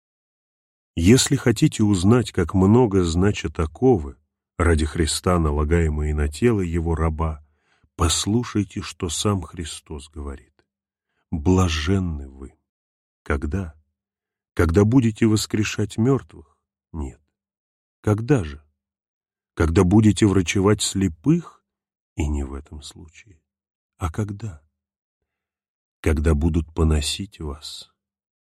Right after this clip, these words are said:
и гнать, и всячески неправедно злословить на меня.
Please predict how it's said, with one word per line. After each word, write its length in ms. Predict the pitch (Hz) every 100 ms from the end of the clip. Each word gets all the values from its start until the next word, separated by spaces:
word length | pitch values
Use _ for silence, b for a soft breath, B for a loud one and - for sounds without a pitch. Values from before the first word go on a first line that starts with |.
| -
и 120 | 85
гнать, 720 | 73 80 80 92 78 - - _ _ _ _ _ -
и 120 | 104
всячески 920 | - - - 123 113 - 113 - 101
неправедно 1080 | 87 82 - 82 85 82 78 73 78 76 b b _
злословить 920 | - 73 80 80 - 87 82 65 -
на 60 | 71
меня. 340 | 67 64 62